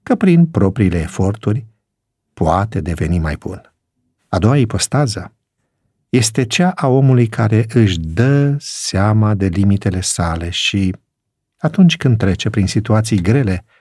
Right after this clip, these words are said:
nu vede calea de ieșire prin sine, ci caută ajutor la Dumnezeu, fără de care ar fi pierdut. Vestea bună este că Domnul aude și vede atât nevoile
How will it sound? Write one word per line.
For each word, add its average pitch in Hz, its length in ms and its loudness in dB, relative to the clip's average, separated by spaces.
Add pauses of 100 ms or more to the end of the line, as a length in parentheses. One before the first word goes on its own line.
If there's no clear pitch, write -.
(600)
nu 190 360 8
vede 104 560 2
calea 92 380 -2
de 90 140 0
ieșire 92 400 0
prin 87 280 0
sine, 80 580 -2 (880)
ci - 160 -6
caută 117 380 0
ajutor 110 680 0 (300)
la - 160 -4
Dumnezeu, 120 720 2 (380)
fără 120 240 0
de 107 120 0
care 104 240 -2
ar 92 80 -4
fi 131 140 -6
pierdut. - 640 -10 (480)
Vestea 131 580 0
bună 85 500 -6 (680)
este - 320 -4
că 113 120 0
Domnul 113 360 4
aude 107 320 4
și - 220 2
vede 87 800 -2 (180)
atât - 840 -4
nevoile 98 800 2